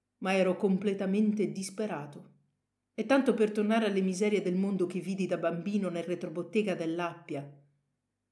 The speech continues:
Guai a colui che deride le piccolezze altrui, perché prima o poi la disperazione, la piccolezza, lo smarrimento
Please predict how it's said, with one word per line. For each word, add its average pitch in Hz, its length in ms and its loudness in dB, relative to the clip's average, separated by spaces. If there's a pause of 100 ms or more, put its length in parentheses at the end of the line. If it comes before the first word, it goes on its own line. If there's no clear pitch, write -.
Guai 175 920 0 (380)
a 190 160 -6
colui 220 300 6
che 220 160 2
deride 208 340 4
le 196 140 4
piccolezze 196 560 -2
altrui, 175 840 -4 (560)
perché 202 320 0
prima 226 380 4
o 190 140 -2
poi 165 640 -2 (380)
la 185 140 0
disperazione, 208 920 0
la 175 100 0
piccolezza, 214 720 0
lo 190 100 0
smarrimento 190 1160 -4